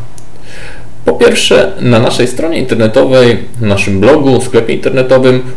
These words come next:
umieszczamy specjalny kawałek kodu Facebooka zwanego skryptem śledzącym. Skrypt ten zbiera dane wszystkich odwiedzających naszą stronę osób, a następnie znajduje ich profile na Facebooku. Dzięki temu możemy zaadresować nasze facebookowe reklamy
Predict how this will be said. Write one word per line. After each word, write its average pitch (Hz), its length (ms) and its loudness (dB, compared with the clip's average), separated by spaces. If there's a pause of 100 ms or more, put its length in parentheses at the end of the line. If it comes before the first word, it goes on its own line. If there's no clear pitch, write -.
umieszczamy 131 580 4
specjalny - 540 -2
kawałek 110 460 2
kodu 143 240 2
Facebooka - 640 -2
zwanego 165 360 -2
skryptem 110 420 -2
śledzącym. 98 520 -4 (800)
Skrypt - 440 -2
ten 175 400 2
zbiera 123 320 4
dane 120 400 4
wszystkich - 360 -2
odwiedzających 104 600 0
naszą - 220 -4
stronę 110 360 2
osób, 117 360 -2
a - 40 0
następnie 160 480 0
znajduje 117 340 -2
ich - 100 -2
profile 127 320 -2
na 104 120 0
Facebooku. - 460 -6 (760)
Dzięki 190 220 -4
temu - 200 2
możemy 160 420 4
zaadresować 120 540 2
nasze 120 220 -2
facebookowe 120 480 2
reklamy 143 540 0